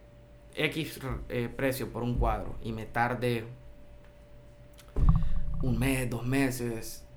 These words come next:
y sea un monto relativamente accesible, y que vengas y que no tengas ningún problema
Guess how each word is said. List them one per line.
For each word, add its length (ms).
y 120
sea 240
un 160
monto 640
relativamente 960
accesible, 680
y 80
que 120
vengas 680
y 100
que 400
no 140
tengas 260
ningún 420
problema 540